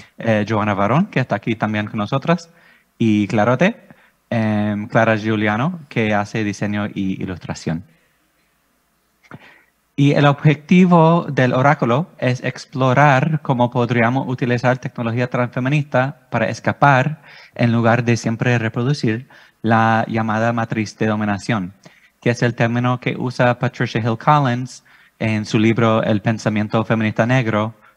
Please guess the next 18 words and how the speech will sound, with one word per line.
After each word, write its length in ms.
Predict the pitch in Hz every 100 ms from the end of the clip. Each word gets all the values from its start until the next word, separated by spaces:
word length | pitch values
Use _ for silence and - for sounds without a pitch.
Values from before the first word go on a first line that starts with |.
| _ - _
para 480 | 143 143 135 131 120
hablar 580 | - 117 113 110 127
de 440 | 113 120 131 135 - 110 _ -
capitalismo, 840 | 107 107 107 117 131 131 120 123 -
heteropatriarcado, 1400 | 107 113 107 107 107 101 107 - 104 139 135 110 135 -
supremacía 520 | - - 101 98 104
blanca, 520 | 117 131 107 117 139 _ _
capacitismo, 840 | - 107 98 104 117 123 113 113 -
colonialismo, 880 | 107 104 104 104 117 110 107 104 - - - - -
ah, 220 | - 104 -
y 100 | 110
otros, 500 | 110 113 110 - -
este, 600 | 104 92 - 101 95 113
ejes 360 | 110 120 - -
de 180 | 104
opresión 640 | - - 98 - 101 95 98
y 100 | 101
dominación. 520 | 95 95 92 85 85